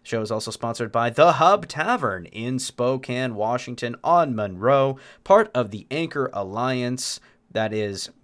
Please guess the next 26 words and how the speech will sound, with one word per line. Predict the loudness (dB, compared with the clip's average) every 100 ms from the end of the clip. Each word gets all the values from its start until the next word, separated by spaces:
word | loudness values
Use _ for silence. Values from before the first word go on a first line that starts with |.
| -12
being | -8 -8 -8
officially | -12 -6 -6 -6 -8
associated | -6 -6 -8 -8 -8 -8
with | -10 -12
the | -12
Seattle | -8 -6 -8
Kraken. | -6 -4 -4 -6 -10 -16 -12
The | 2
Hub | 4 4
Tavern | 4 4 2
is | -2 -2 -2 0
your | -2
home | 0 -2
away | -2 -2 -4
from | -4 -6 -6
home. | -4 -2 -2 -2
Go | -4 -2
in | -4
there | -4
and | -4
say | -4
hi | -2 -2
to | -2
Dave | -2 -2 -2
and |
Mona. | -2 -2 -2